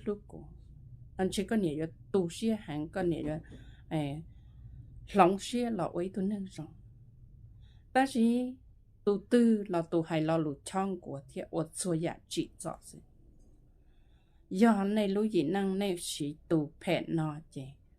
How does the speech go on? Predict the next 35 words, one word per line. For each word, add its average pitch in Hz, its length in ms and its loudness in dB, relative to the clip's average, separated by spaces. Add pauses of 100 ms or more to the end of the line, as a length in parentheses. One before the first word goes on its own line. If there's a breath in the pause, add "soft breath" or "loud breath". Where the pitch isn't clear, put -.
(720)
Ý 233 340 2
bùa 156 280 4
phận 160 140 -4 (140)
bùa, 156 180 -6 (460)
giờ 156 180 4
giờ 190 260 0 (120)
tiền 165 260 2
nó 170 240 2
thiết 214 280 -2
đó 156 140 2
cá 202 240 -2
lự 190 200 0 (120)
tiền, - 220 -6 (200)
lò 151 200 -2
này 175 220 2
dân 180 200 0
rong 160 180 0
được 147 200 -8
cô 175 120 0
nè. 180 240 -2 (2000 soft breath)
Giờ 180 180 4
đây 214 280 6
giờ 233 180 6 (100)
tiền 170 280 2
nó 202 220 2 (500)
rong 208 320 4
lên 208 200 0
nó, 196 240 0 (220)
lò 165 180 4
dân 208 260 4
trị - 200 -10
thâu. 160 200 -4 (1400)
Vì 190 320 4
cô 175 100 2
dân 220 180 4